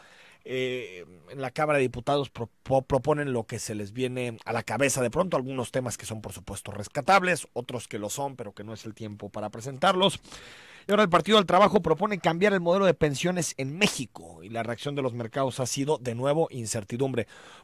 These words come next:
Propone, eh, eh, eh, una iniciativa determinada que se presenta, por cierto, este, este día. Algunos puntos antes de saludar al especialista y que nos dé más luz sobre este tema.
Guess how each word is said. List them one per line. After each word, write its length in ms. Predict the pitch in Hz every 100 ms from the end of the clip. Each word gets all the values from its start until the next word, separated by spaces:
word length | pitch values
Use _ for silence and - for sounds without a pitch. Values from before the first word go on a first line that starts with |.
| _
Propone, 640 | 143 127 196 202 190 165
eh, 80 | 131
eh, 600 | 131 135 123 101 120 117
eh, 220 | 107 117 113 - - - _
una 160 | 160 160
iniciativa 540 | 147 - 135 170 156
determinada 640 | 151 143 160 175 175 175
que 120 | 185 131
se 120 | 117
presenta, 280 | 113 135 135
por 220 | 123 107
cierto, 460 | 127 120 - 131 -
este, 500 | 123 - - 117 110 -
este 240 | 117 117
día. 180 | 107 98 - -
Algunos 320 | 151 175 208 -
puntos 360 | 196 196 160
antes 280 | 170 156 156
de 80 | 139
saludar 400 | 135 127 143 147
al 80 | 131
especialista 640 | - 123 123 131 135 -
y 80 | 117
que 100 | 123
nos 200 | 110 107
dé 200 | 131 113 - - -
más 280 | 131 131 123
luz 280 | 135 127 - - -
sobre 300 | - 117 123
este 200 | - 113
tema. 340 | 113 101 90